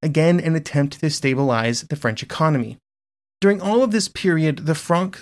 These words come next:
slipped drastically. In early nineteen thirty-seven, a British pound was equal to one hundred and eleven francs. By mid-nineteen thirty-eight, it was one hundred and seventy-five. Against the U S dollar,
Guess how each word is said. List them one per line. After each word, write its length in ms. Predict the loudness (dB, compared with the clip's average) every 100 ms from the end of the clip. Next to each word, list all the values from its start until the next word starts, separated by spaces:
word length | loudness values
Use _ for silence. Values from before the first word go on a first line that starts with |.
| -12
slipped 440 | -6 -4 -4 -6
drastically. 720 | -6 -2 0 0 -4 -8 -12 -18 _ _ -4
In 120 | 0
early 260 | 2 4 4
nineteen 340 | 2 2 2
thirty-seven, 600 | 2 0 0 0 0 0
a 100 | -2
British 440 | 0 0 0 -2
pound 360 | -4 0 2 4
was 220 | 2 -2
equal 300 | -4 -4 -4
to 160 | -2 -2
one 200 | 0 -2
hundred 420 | 0 2 2 0
and 160 | 2 2
eleven 340 | 2 0 -2
francs. 540 | 0 0 0 -2 -10 -10 _ _ 0
By 140 | 2
mid-nineteen 600 | 4 4 2 -2 0 0
thirty-eight, 640 | 2 0 0 -4 -6 -6 -14 _ -4
it 60 |
was 200 | 0 0
one 140 | 0 -2
hundred 360 | 0 2 2
and 120 | 0
seventy-five. 880 | -2 -4 -4 -6 -2 -2 0 -4 -10 -20 _ _ _ _
Against 360 | -2 0 0 0
the 80 | 2
U 180 | 4 4
S 140 | 2
dollar, 480 | 0 2 2 2 0